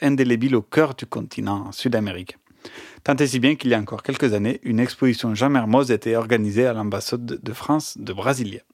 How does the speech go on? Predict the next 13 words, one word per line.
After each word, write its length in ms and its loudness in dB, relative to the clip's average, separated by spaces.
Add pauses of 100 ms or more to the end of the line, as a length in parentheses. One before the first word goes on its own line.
(680)
Ici, 400 2
écoutons, 600 2
euh, 160 -4
Joseph 340 4
Kessel, 460 0 (180)
grand 280 0
auteur 300 0
et 80 -6
grand 240 0
ami 180 2
de 160 -8
Jean 160 -2
Mermoz, 460 -2